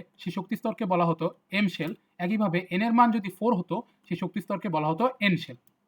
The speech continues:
এবং তিনি আরও একটা কথা বলেন, যে শক্তিস্তর নিউক্লিয়াস থেকে যত বেশি দূরে থাকবে সেই শক্তিস্তরের শক্তি তত অধিক হবে। জিনিসটাকে যদি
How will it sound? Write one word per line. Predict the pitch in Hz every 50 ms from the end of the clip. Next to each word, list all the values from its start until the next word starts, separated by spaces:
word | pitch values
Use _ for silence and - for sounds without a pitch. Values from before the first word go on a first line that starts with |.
| _ _ _ _ _ _ _ _ _ _ _ -
এবং | 208 220 -
তিনি | 247 240 247 - 185
আরও | 208 240 254
একটা | - - 247 233
কথা | 190 - 180 151 139
বলেন, | 131 151 226 294 - _ _ _ _ - 131
যে | 190 277
শক্তিস্তর | 262 269 226 233 - 226 208 - - 214 190 175
নিউক্লিয়াস | 180 180 196 208 220 220 -
থেকে | 220 175 131 151
যত | 147 - 233 233 214 185
বেশি | - - 240 208
দূরে | 240 240 233 226
থাকবে | 214 202 175 247 302 - _ _ -
সেই | - 175 -
শক্তিস্তরের | 190 - - - - 185 170 -
শক্তি | 190 - - - 202 220
তত | 208 214 196 156
অধিক | 143 143 139 127 127
হবে। | 120 120 - _ _ _ _ - -
জিনিসটাকে | 208 233 226 233 254 240 240 247
যদি | 254